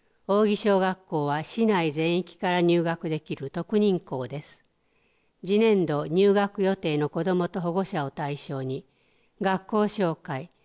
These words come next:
校舎見学と川遊びで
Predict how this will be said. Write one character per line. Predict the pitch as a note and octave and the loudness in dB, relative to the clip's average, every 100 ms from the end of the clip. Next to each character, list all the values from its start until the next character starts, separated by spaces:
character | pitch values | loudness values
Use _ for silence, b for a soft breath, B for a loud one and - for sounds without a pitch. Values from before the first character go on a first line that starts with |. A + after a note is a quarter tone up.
| _ _ | _ _
校 | - G#3+ | -2 0
舎 | G#3 G3+ | 0 -2
見 | - G3 D#3 | 0 0 0
学 | C#3+ - | -2 -8
と | - C#3 - _ _ _ - | -12 -12 -12 _ _ _ -6
川 | G3+ G3+ G#3 G#3 | 0 2 2 0
遊 | E3+ | -4
び | C#3 C3 | -4 -6
で | C#3 E3 | -8 -12